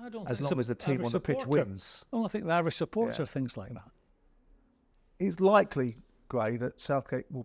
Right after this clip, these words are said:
Speaker 2: probably finish. And I think if they win the, the European Championships, he'd go out on a high.
Speaker 1: Mm.
Speaker 2: If he loses, I think he'll go out by public demand. Um,
Speaker 1: So
Speaker 2: what
Speaker 1: either
Speaker 2: do you
Speaker 1: way he's
Speaker 2: think?
Speaker 1: going, you mean?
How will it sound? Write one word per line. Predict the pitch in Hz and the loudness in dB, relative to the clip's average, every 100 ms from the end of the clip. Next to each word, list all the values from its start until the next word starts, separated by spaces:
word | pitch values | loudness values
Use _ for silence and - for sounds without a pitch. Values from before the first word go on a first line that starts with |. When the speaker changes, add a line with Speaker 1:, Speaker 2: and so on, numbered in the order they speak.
| - | -6
Speaker 2:
probably | - 131 107 120 | -2 -2 0 -2
finish. | 107 131 120 107 - - | -4 -6 -8 -12 -14 -8
And | 127 | -4
I | 131 | -2
think | 139 | 0
if | 156 - | -2 0
they | 160 | 2
win | 143 151 123 131 | 2 2 0 -4
the, | 131 - | -6 -8
the | 127 | -6
European | 120 117 110 107 | -4 -4 -6 -6
Championships, | - 110 113 - 131 135 - | -6 -6 -8 -4 -4 -6 -6
he'd | 170 | -4
go | 131 | -2
out | 120 | -4
on | - | -4
a | 131 | -4
high. | 165 101 95 - | -4 -4 -10 -4
Speaker 1:
Mm. | 151 165 110 - | 0 0 -2 -4
Speaker 2:
If | 135 | -2
he | 139 | 0
loses, | 139 170 127 127 123 | 2 2 2 0 0
I | 120 | 0
think | 135 | 0
he'll | 117 110 | -2 0
go | 117 117 | 2 2
out | 113 123 123 | 0 -4 -8
by | - 110 | -6 -6
public | - 117 113 | -4 -4 -2
demand. | 123 139 110 104 - _ _ _ _ _ _ - | 0 0 -2 -8 -16 _ _ _ _ _ _ -2
Um, | 123 127 131 131 _ _ _ _ _ _ _ _ _ _ _ _ _ _ _ _ _ _ _ _ _ _ _ | 2 2 0 -6 _ _ _ _ _ _ _ _ _ _ _ _ _ _ _ _ _ _ _ _ _ _ _
Speaker 1:
So | - | -2
Speaker 2:
what | 156 | 2
Speaker 1:
either | 143 | 4
Speaker 2:
do | |
you | 143 | 4
Speaker 1:
way | 143 | 4
he's | 120 | 4
Speaker 2:
think? | |
Speaker 1:
going, | 160 156 | 4 4
you | 123 | 2
mean? | 110 139 | -2 -8